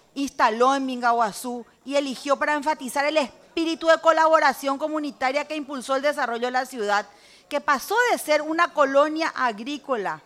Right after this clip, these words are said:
antes llamada Colonia Presidente Stroessner, a un centro urbano con muchísimo desarrollo hoy en día. Este señor, este sacerdote,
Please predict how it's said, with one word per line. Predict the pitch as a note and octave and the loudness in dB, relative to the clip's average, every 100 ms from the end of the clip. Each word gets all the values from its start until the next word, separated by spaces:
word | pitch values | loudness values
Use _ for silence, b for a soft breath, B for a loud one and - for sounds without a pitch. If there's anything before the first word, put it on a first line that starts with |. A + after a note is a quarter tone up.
| _ _ _ _ _ _ b | _ _ _ _ _ _ b
antes | - D#4 F4 D#4+ | 0 0 2 -2
llamada | C#4+ A#3+ A#3 C4+ C#4 | 0 0 4 4 4
Colonia | B3 B3 C4+ | 0 0 -2
Presidente | C#4 D4 D4 B3 A#3+ C#4 | -4 -6 -4 -6 -4 -6
Stroessner, | A#3+ C4+ C#4+ D4 D4 D#4 D4 | -4 0 0 0 -4 -8 -6
a | B3 | -4
un | B3+ D4 | -4 -6
centro | - C#4+ C#4 - C#4 | -4 -4 -2 -2 -2
urbano | C4 A3+ A#3+ B3+ C4+ C4 _ _ _ _ b b _ _ _ _ _ | -2 0 0 0 -4 -10 _ _ _ _ b b _ _ _ _ _
con | D4+ D#4 | -2 -2
muchísimo | D4+ - G4 G4+ F4 B3 A3+ | -4 -2 0 0 -2 -2 -2
desarrollo | A3+ G#3+ G#3 A3 A3 A3 | 0 -2 -2 -4 -4 -4
hoy | G3+ A3+ | -4 -4
en | A3 F#3+ | -6 -6
día. | F3+ E3+ D3+ _ b b b b _ _ _ | -8 -8 -10 _ b b b b _ _ _
Este | D#4+ F#4+ G#4+ G#4 | 2 2 0 -4
señor, | F4 C#4 C#4 C#4+ C#4+ - | -4 -2 0 -2 -2 0
este | D4+ D#4 | 0 2
sacerdote, | D#4+ E4 D#4 B3 A#3 D#4 D4+ C#4+ D4+ | 2 2 0 0 4 4 4 0 -2